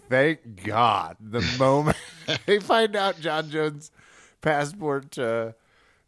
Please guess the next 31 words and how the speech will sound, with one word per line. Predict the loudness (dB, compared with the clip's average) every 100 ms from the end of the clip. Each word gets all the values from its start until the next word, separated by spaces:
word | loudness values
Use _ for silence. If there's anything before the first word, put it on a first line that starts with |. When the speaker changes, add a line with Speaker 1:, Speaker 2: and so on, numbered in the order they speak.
| -18
Speaker 1:
Ukraine | -8 -8 -4 -2 -2
has | -4 -8
been | -10
tested. | -8 -10 -12
It's | -16
just | -12
like, | -12 -10
think | -14
about | -14 -14 -16
it. | -20
It's | -18 -14
a |
good | -10 -8
chance | -4 -6 -6
for | -8
him | -6
to |
be, | -8 -8 -10
take | -10 -10
some | -10 -10
of | -10
his | -12
weird | -10 -8 -8 -8
photos | -6 -4 -2 -4 -4
and | -8
his | -10
energy | -10 -10 -10 -8 -6 -4 -6
and | -6 -10
his | -8 -12 -8
nighttime | -6 -4 -6 -6 -4 -4 -8
violence | -6 -4 -2 -2 -4 -6 -12 -16